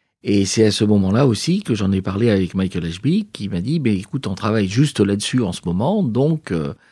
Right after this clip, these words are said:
travaillons ensemble. » C'est comme ça que je me suis trouvé embarqué dans à la fois une activité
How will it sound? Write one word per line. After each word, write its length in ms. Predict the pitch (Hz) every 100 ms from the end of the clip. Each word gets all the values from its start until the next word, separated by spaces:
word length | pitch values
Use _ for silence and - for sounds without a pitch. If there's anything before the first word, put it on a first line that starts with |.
| _ -
travaillons 360 | 104 104 147
ensemble. » 420 | 139 - 87 90 -
C'est 120 | -
comme 160 | 87
ça 140 | 98 147
que 60 |
je 60 | 123
me 80 | 104
suis 280 | - 113 107
trouvé 460 | - 107 110 101
embarqué 540 | 87 92 90 - 165 170
dans 300 | 110 90 82
à 60 |
la 120 | 107 113
fois 300 | - 127 110
une 120 | 104
activité 640 | 90 92 101 98 98 92